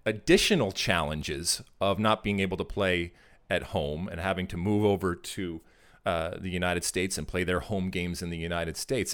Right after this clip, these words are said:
And if Greg Vanney and company are able to adjust and adapt to even, even more types of, uh, challenges out there, they deserve even more credit. And I think that's where I, where I come, come down. I've al-, I've, I've said all year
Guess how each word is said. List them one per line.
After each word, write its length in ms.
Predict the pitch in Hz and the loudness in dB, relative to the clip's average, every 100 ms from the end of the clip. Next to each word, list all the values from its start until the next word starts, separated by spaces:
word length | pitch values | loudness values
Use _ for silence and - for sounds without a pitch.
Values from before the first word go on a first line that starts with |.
| - | -2
And 140 | 110 | 0
if 240 | 151 131 110 | 0 -2 2
Greg 260 | 135 139 | 4 6
Vanney 320 | 117 135 143 | 6 6 4
and 100 | 104 | 2
company 480 | - 98 - 92 90 - - - | 0 -2 0 -2 -2 -6 -6 0
are 140 | 101 | 2
able 280 | 110 110 104 | 4 4 2
to 360 | - 101 92 - | -2 -4 -4 -4
adjust 640 | 92 87 117 104 - - - | -4 2 2 2 -2 -6 -6
and 120 | 92 | -6
adapt 520 | 82 110 98 87 - - - - - - | -2 0 2 0 -6 -18 -20 -20 -18 -6
to 160 | 113 | -2
even, 360 | 107 98 90 85 - _ _ _ - 98 | 0 0 -2 -4 -12 _ _ _ -16 -10
even 240 | 113 107 92 | -4 -2 2
more 320 | 123 185 180 | 6 6 6
types 380 | - 90 - - | 4 -2 -2 -6
of, 400 | 98 85 80 87 | -4 -4 -2 0
uh, 220 | 80 80 - | 0 -2 -6
challenges 480 | 107 82 80 78 76 | -2 -2 -2 -6 -6
out 180 | 78 | -6
there, 140 | 82 87 | -4 -2
they 80 | 95 | -2
deserve 340 | 101 117 107 | 0 0 0
even 460 | 113 101 98 95 95 | -4 -4 -2 -2 -2
more 260 | 98 117 | -2 -2
credit. 240 | - 80 73 | -2 -4 -2
And 80 | |
I 60 | 131 | -2
think 220 | 302 302 | -2 2
that's 220 | 196 175 | 4 4
where 160 | 147 120 | 4 6
I, 260 | 110 101 - - | 6 4 -4 -2
where 200 | 104 95 | 2 4
I 140 | 95 | 2
come, 560 | - - 101 90 85 - - _ | -2 -6 -4 -4 -6 -12 -20 _
come 280 | - 90 85 | -6 -6 -4
down. 260 | 80 65 67 | -4 -4 -2
I've 160 | 113 | 2
al-, 200 | 175 180 - | 4 4 6
I've, 160 | 135 - | 4 4
I've 100 | 135 | 2
said 280 | - 196 165 | 4 4 6
all 340 | 143 165 165 | 8 10 8
year 500 | 120 135 131 104 | 6 6 8 6